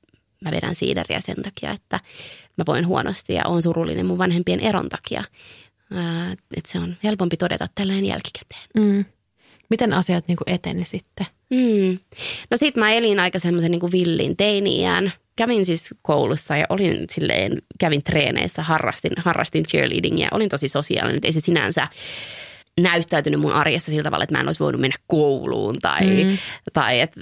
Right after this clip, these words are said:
Speaker 1: mä olisin niinku juonut alkoholia keskellä viikkoa. Mut miten se teini-ikä käytännössä meni, oli se, että viikolla oltiin, oltiin koulussa, käytiin treeneissä, mut sit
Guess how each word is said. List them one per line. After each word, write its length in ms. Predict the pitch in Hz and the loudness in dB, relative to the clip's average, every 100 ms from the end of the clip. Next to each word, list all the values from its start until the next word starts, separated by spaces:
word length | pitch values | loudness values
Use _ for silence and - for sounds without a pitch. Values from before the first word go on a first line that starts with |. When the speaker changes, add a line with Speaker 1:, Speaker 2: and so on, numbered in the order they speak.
| - - | -8 0
Speaker 1:
mä 160 | 190 | 2
olisin 200 | 143 160 | 4 2
niinku 160 | 147 160 | 2 2
juonut 280 | 160 151 151 | 4 4 4
alkoholia 600 | 160 165 160 139 117 139 - | 2 2 2 2 2 2 -2
keskellä 360 | 165 - 156 | -2 0 2
viikkoa. 460 | 185 165 147 - - | 2 2 0 0 2
Mut 160 | 190 | 4
miten 260 | 196 202 202 | 4 4 2
se 60 | 196 | 2
teini-ikä 500 | 233 214 180 165 170 | 2 4 2 2 0
käytännössä 500 | 170 156 110 151 175 | 0 2 -2 2 2
meni, 200 | 151 110 | 4 2
oli 120 | 151 | 0
se, 120 | 160 | 0
että 200 | 139 - | 0 2
viikolla 460 | 165 156 127 - 165 - | 2 2 0 0 -4 -2
oltiin, 420 | 170 165 - - - | 0 0 0 -4 -2
oltiin 240 | 185 175 151 | 0 0 2
koulussa, 400 | 247 220 202 185 | 2 0 -2 0
käytiin 260 | 165 156 | 0 0
treeneissä, 500 | 151 165 151 151 156 | 0 2 2 0 0
mut 120 | 147 | -2
sit 120 | 151 | -2